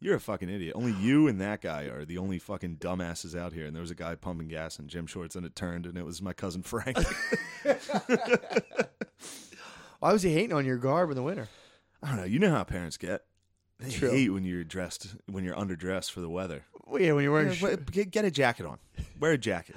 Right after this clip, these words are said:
Speaker 2: <laughs> You were shor-, you were shorts and tee in the
Speaker 1: I was
Speaker 2: winter?
Speaker 1: gym shorts and tee.
Speaker 2: Well, you were just big dog stunting out there?
Speaker 1: I'm stay big dog stunt. I run hot. I don't need that.
Speaker 2: Damn.
Speaker 1: I don't need those extra layers.
Speaker 2: He was, he was probably salty.
Speaker 1: Phil was probably a little salty.
Speaker 2: Yeah, he saw you out there.
Speaker 1: Oh, dude,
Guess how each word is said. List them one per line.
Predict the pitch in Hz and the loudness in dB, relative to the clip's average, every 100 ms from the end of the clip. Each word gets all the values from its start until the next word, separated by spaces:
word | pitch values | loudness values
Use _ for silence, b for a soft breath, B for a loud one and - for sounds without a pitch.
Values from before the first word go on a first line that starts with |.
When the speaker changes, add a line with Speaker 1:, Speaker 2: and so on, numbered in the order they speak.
| - | -14
Speaker 2:
<laughs> | - | -2
You | 208 | 2
were | 226 | 4
shor-, | - 170 | 4 6
you | 165 | 6
were | 185 | 4
shorts | - 156 156 | 4 2 2
and | 143 | -2
tee | 143 151 | -2 0
in | |
the | 147 | 0
Speaker 1:
I | |
was | |
Speaker 2:
winter? | 127 156 | 2 2
Speaker 1:
gym | 110 | 2
shorts | - 104 87 | 0 -4 -6
and | 82 - | -8 -6
tee. | 113 76 - - | -6 -6 -8 -2
Speaker 2:
Well, | 202 | 0
you | 165 202 | 2 4
were | |
just | 190 139 117 | 4 2 4
big | 156 156 | 2 4
dog | 160 160 147 | 6 6 2
stunting | - 131 170 | 0 0 0
out | 180 190 | 0 2
there? | 180 | 2
Speaker 1:
I'm | 165 151 | 0 -2
stay | - - 185 | -4 -2 0
big | 160 147 | 0 -2
dog | 127 110 - | -2 -6 -6
stunt. | 101 101 | -6 -2
I | |
run | 127 131 | 0 0
hot. | 117 143 - _ 160 | -2 -4 -8 _ -4
I | |
don't | 156 151 - 147 | 0 2 2 2
need | 143 147 | 2 0
that. | - | 0
Speaker 2:
Damn. | 120 107 - | -2 -8 -8
Speaker 1:
I | 120 | -4
don't | 139 | -2
need | 95 | -2
those | 80 | -4
extra | 82 - 73 | -4 -6 -10
layers. | 71 151 | -6 -2
Speaker 2:
He | |
was, | 135 120 | -2 -2
he | 143 | 0
was | 131 | 0
probably | - 120 - | 0 0 -2
salty. | - - - - _ _ _ _ _ _ - | -2 -2 -4 -8 _ _ _ _ _ _ 0
Speaker 1:
Phil | 131 | 2
was | 104 - | 2 -2
probably | 87 76 69 | -6 -6 -8
a | |
little | 69 | -10
salty. | - - - - | -12 -14 -14 -6
Speaker 2:
Yeah, | 165 104 | -4 -4
he | - | -6
saw | 131 156 | -2 0
you | 120 110 | 0 -2
out | 113 | -6
there. | - - | -6 -6
Speaker 1:
Oh, | 117 95 | -4 -4
dude, | 95 104 | -4 -4